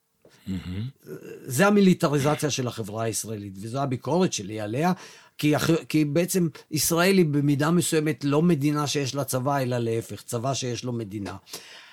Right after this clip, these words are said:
Speaker 2: אבל בכל זאת, אם אתה רוצה לעשות הבחנה מסוימת בניואנסים שבין איש מוסד שהוא אזרח, או אפילו ראש, ראש שב"כ או ראש מוסד, הם אזרחים בהוויה. גם אם הם צמ-,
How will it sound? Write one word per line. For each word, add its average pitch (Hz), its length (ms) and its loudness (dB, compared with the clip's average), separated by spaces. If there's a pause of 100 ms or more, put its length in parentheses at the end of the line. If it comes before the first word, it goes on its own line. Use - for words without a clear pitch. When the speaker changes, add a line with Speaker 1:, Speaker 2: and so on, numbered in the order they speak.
(180)
Speaker 2:
אבל 120 380 0 (100)
בכל 185 640 4
זאת, 147 340 2
אם 127 140 -2
אתה 107 160 -8
רוצה 135 460 -2
לעשות 147 520 -2
הבחנה 123 800 -2
מסוימת 117 760 -2
בניואנסים 131 960 -2
שבין 127 440 -6
איש 147 240 -6
מוסד 123 440 -6
שהוא 107 240 -10
אזרח, 104 460 -8 (220)
או 143 60 -6
אפילו 226 520 0 (240)
ראש, 151 440 -2 (200)
ראש 147 320 0
שב"כ 127 460 -2
או 107 140 -6
ראש 123 140 -6
מוסד, 117 380 -6 (320)
הם 139 140 0
אזרחים 123 500 0
בהוויה. 98 400 -6 (340)
גם 185 200 6
אם 208 140 6
הם 175 140 6
צמ-, 147 220 0